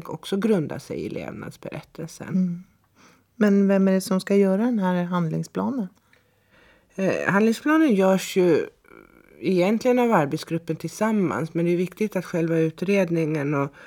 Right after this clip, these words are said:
Speaker 1: eh, upprättandet av de här slu-, eh, slutsatserna görs av någon som är utbildad för det här.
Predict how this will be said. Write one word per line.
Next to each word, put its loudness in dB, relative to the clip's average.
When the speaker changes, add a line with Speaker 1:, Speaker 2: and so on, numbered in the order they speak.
Speaker 1:
eh, -6
upprättandet -4
av -2
de -4
här 0
slu-, -2
eh, -4
slutsatserna -4
görs -2
av -4
någon -6
som -6
är 2
utbildad -2
för -8
det -6
här. -4